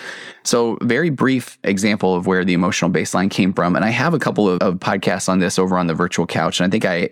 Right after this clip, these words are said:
maybe even did one on waking up to narcissism early on. But long ago, I was a fairly new therapist, and I'm working at an agency, a nonprofit. And I had a gentleman in my office, and he really did seem like one of the kindest people I've ever met. He was involved in the medical industry.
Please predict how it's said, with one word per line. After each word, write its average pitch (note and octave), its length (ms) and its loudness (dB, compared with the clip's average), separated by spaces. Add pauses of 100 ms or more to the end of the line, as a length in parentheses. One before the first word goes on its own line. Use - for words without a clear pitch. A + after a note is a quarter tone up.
maybe F2+ 220 2
even F2 200 2
did F2 200 2
one E2+ 360 0 (400)
on F2+ 240 0
waking E2 240 0
up D2+ 80 -4
to E2 60 0
narcissism E2 600 0
early D#2+ 300 0
on. F2 300 -4 (460)
But - 340 0
long G#2+ 280 2
ago, A2 460 0
I G2 140 0
was G2+ 100 0
a G2 60 -4
fairly G2 260 2
new G#2+ 120 2
therapist, F#2 500 -2
and F#2+ 100 2
I'm F2 100 0
working F2+ 520 0
at E2+ 280 0
an - 140 0
agency, F#2 500 0
a G#2 40 0
nonprofit. F2+ 640 0 (320)
And G2 140 0
I F#2+ 40 0
had G#2 240 0
a G2+ 140 0
gentleman G2 400 2
in F#2+ 60 2
my G#2 120 2
office, F#2 400 -2
and F2+ 300 2
he G2+ 540 0 (220)
really G#3+ 240 2
did A#2+ 160 0
seem F#2+ 160 2
like E2+ 200 0
one F#2 80 4
of F2+ 40 2
the E2 80 0
kindest B2 380 0
people F#2+ 180 2
I've E2+ 80 0
ever E2+ 140 0
met. E2 260 0
He F#2+ 80 2
was E2+ 140 0
involved E2+ 320 2
in D#2+ 100 2
the D#2 60 2
medical E2 320 0
industry. E2 420 0